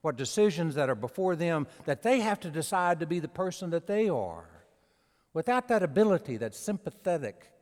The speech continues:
trait, without that big, tender heart, we don't know when we should be able to forgive someone of their punishment and not judge them, rather than to honor the law and to judge them for doing that.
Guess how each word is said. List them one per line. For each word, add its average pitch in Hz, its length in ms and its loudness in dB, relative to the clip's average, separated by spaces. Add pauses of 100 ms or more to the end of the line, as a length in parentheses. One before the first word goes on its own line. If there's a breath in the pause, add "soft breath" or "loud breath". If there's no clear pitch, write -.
(280)
trait, 143 420 -6 (1000)
without 151 360 -6
that 104 180 -6
big, 147 180 -4
tender 135 320 -4
heart, 110 520 -8 (840 soft breath)
we 185 120 -6
don't 208 280 -4
know 196 420 -8 (380)
when 113 180 -6
we 104 100 -6
should 95 280 -14
be 98 140 -10
able 87 280 -10
to - 180 -16
forgive 151 520 -10
someone 104 400 -6
of 80 100 -14
their 101 140 -12
punishment 110 640 -12
and 87 160 -12
not 87 180 -14
judge 139 320 -10
them, 80 260 -20 (460 soft breath)
rather 107 340 -6
than 90 340 -10
to 87 200 -14
honor 113 300 -6
the 85 120 -10
law 78 520 -10 (260 soft breath)
and 95 200 -12
to 87 120 -14
judge 78 320 -14
them 76 160 -20
for 85 160 -18
doing 113 320 -8
that. 78 300 -20